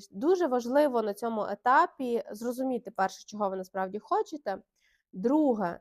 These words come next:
це дозволити собі мріяти, мислити масштабно, не думати, що це не для мене, тому що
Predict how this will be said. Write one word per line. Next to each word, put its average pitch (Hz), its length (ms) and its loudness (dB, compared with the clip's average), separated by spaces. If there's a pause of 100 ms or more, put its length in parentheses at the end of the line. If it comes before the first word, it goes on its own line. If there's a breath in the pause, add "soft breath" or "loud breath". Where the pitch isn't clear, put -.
це 214 400 0
дозволити 220 1040 2
собі 220 720 -2
мріяти, 214 680 -4
мислити 202 580 -8
масштабно, 196 1120 -4
не 190 180 -6
думати, 233 460 -4
що - 180 -14
це 208 140 -8
не 190 140 -6
для 185 160 -8
мене, 262 360 -4
тому 208 320 -8
що 190 300 -8